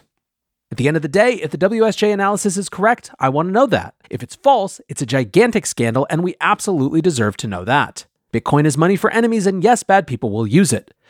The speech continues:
We also have tools to interdict that and limit its use in illicit finance.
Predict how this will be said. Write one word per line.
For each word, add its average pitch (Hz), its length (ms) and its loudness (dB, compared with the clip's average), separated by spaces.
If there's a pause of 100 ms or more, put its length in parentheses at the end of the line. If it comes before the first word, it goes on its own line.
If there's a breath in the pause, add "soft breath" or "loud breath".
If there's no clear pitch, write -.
(140 soft breath)
We 104 80 2
also 107 220 2
have 123 180 -2
tools 214 340 4
to - 160 -6
interdict 160 320 0
that 139 240 2
and 143 160 -4
limit 214 240 2
its - 240 -4
use 127 180 0
in 175 120 -2
illicit 131 340 -4
finance. 147 640 -2